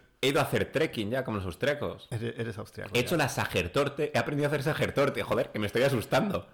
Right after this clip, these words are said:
Speaker 2: Es que, ¿a poco no había trends, sobre todo en Instagram, de que veías como gente, eso, la semana tres, semana cuatro, todos éramos chef.
Speaker 1: Exacto.
Speaker 2: Semana cinco, seis, todo el mundo es po-, era como una tendencia
Speaker 1: Exacto,
Speaker 2: de
Speaker 1: era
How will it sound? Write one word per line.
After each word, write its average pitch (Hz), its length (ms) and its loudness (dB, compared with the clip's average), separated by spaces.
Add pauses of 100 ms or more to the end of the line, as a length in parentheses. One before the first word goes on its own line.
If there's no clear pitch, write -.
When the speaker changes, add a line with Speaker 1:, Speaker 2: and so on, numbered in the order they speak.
Speaker 2:
Es 131 140 -4
que, 170 160 2
¿a 143 120 2
poco 165 200 4
no 156 80 4
había 135 200 6
trends, 120 320 0
sobre 113 220 4
todo 117 160 2
en 110 80 0
Instagram, 110 600 0
de 107 140 -2
que - 80 -2
veías 110 240 2
como 104 560 -4
gente, 117 380 -4
eso, 95 280 -2
la 104 500 -8
semana 139 380 2
tres, 143 280 2
semana 131 500 0
cuatro, 139 340 0
todos 135 220 2
éramos 110 280 -2
chef. - 240 -10 (140)
Speaker 1:
Exacto. 113 400 -4 (240)
Speaker 2:
Semana 120 340 0
cinco, 127 340 0
seis, 143 500 2
todo 139 140 4
el 131 60 4
mundo 120 180 2
es - 80 -4
po-, - 200 -8
era 156 200 4
como 139 260 4
una 143 440 2
tendencia 127 500 0
Speaker 1:
Exacto, 135 320 6
Speaker 2:
de 113 140 2
Speaker 1:
era 113 280 -4